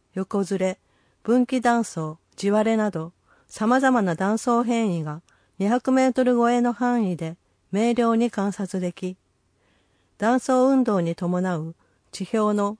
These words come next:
典型的な変形を学習できます。さらに、断層変異による道路や建物などの人工構造物の破壊や特徴も観察でき、こうした点が構造運動や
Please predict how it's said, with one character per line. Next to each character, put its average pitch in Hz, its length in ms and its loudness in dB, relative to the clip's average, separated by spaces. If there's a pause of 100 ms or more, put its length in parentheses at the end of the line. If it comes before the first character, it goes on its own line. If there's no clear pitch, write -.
(100)
典 254 240 0
型 262 180 2
的 262 220 0
な 254 120 2
変 254 200 0
形 240 260 0
を 233 100 -2
学 220 220 -6
習 196 240 -4
で 190 120 -4
き 190 120 -6
ま 180 160 -2
す。 - 240 -20 (1300)
さ 277 180 0
ら 240 120 4
に、 160 240 -6 (260)
断 247 220 2
層 262 220 2
変 262 300 2
異 226 40 4
に 190 120 0
よ 170 140 -2
る 160 200 -10 (320)
道 262 200 6
路 226 160 2
や 156 200 -4
建 208 280 -2
物 262 220 4
な 180 160 2
ど 165 120 -4
の 160 240 -8 (360)
人 247 220 0
工 254 220 0
構 247 240 0
造 247 200 0
物 226 240 -2
の 160 120 -4
破 156 140 -10
壊 175 280 -4
や 175 220 -6 (280)
特 - 240 -10
徴 214 260 0
も 220 120 0
観 202 220 -2
察 196 280 -6
で 190 140 -4
き、 160 240 -10 (680)
こ 240 160 2
う 254 60 2
し - 60 -6
た 233 140 -2
点 226 260 -2
が 214 200 -2 (440)
構 247 260 4
造 240 300 2
運 240 180 2
動 175 220 0
や 156 240 -8